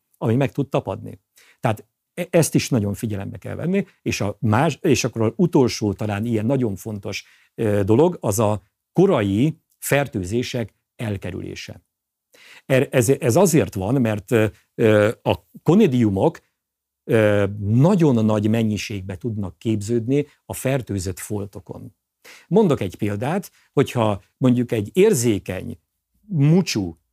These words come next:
ö, fajtán, ö, négyzetcentiméterenként húsz-huszonhét, ö, darab, ö, termőtest van.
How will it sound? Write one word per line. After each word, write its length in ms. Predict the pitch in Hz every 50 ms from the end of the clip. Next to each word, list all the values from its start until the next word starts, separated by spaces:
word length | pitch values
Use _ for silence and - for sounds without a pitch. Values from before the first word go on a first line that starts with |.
| _ _
ö, 220 | - 131 110 101
fajtán, 760 | 95 - - 113 98 95 90 - 92 92 98 139 175 190 170 - _ _ _ _
ö, 440 | _ 151 143 117 117 113 113 110 107 104 120 - _ _ _ _ _ _ _ _ _ _ _ _ _ _ _ _
négyzetcentiméterenként 1600 | - 170 139 151 208 233 185 120 131 101 - - - 135 151 139 156 143 135 123 - 123 113 113 110 101 - 113 107 104 98 - _ _ _ _
húsz-huszonhét, 1500 | _ _ - - 196 233 214 131 - - - 185 190 - - - 127 110 104 101 98 78 - - 127 131 139 135 - - - _ _ _ _ _
ö, 240 | - 127 107 101
darab, 460 | 92 92 90 87 92 95 110 147 160 185 139 - _ _ _ _ _
ö, 320 | - 131 120 120 117 117 113 123 160 -
termőtest 720 | - 143 143 139 120 110 104 98 85 - 98 - - - 98
van. 320 | 104 92 90 98 - -